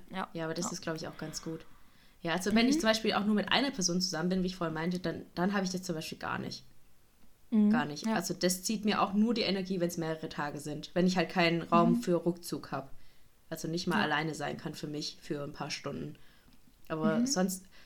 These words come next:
Speaker 2: tatsächlich ist es bei mir auch nicht so, bei meine, also wenn ich einen Partner hab und bei
Speaker 1: Mhm.
Speaker 2: Tieren.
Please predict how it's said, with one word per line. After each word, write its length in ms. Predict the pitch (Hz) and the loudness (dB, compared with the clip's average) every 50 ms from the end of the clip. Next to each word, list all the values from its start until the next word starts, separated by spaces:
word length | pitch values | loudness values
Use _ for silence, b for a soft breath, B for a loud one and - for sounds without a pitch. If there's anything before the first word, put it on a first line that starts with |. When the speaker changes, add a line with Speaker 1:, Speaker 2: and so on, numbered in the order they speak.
| b b | b b
Speaker 2:
tatsächlich 400 | - 185 185 208 214 220 254 240 | -4 -2 2 2 2 2 2 0
ist 80 | 226 220 | -2 -2
es 80 | 208 | 0
bei 100 | - 202 | 2 2
mir 160 | 190 185 180 - | 4 4 2 2
auch 180 | - 190 196 - | 0 0 0 2
nicht 280 | 196 233 269 - - | 2 2 2 0 -4
so, 280 | - 220 220 294 359 - - - - - - - - | -4 -2 -2 -2 -4 -6 -12 -20 -20 -20 -20 -12 -4
bei 300 | - 175 170 165 160 160 - - - - - | 0 2 2 2 0 -2 -6 -16 -20 -10 -6
meine, 320 | 165 170 156 151 - - - - | -4 -4 -4 -4 -6 -10 -6 -4
also 240 | - 165 - 156 | -2 -2 -2 -2
wenn 100 | 151 156 | -4 -6
ich 80 | 160 - | -6 -6
einen 80 | 156 - | -8 -10
Partner 400 | - - 156 156 - - 226 240 | -6 -2 -2 -2 0 -2 -2 -2
hab 240 | 269 277 370 - - b b b b b b b b b b b b _ _ - | -2 -2 -2 -4 -8 b b b b b b b b b b b b _ _ 0
und 140 | - 202 202 | 0 4 6
bei 80 | 202 196 | 6 6
Speaker 1:
Mhm. 20 | |
Speaker 2:
Tieren. 520 | 220 240 254 220 214 180 - 139 139 - | 6 8 8 8 8 6 6 2 -2 -4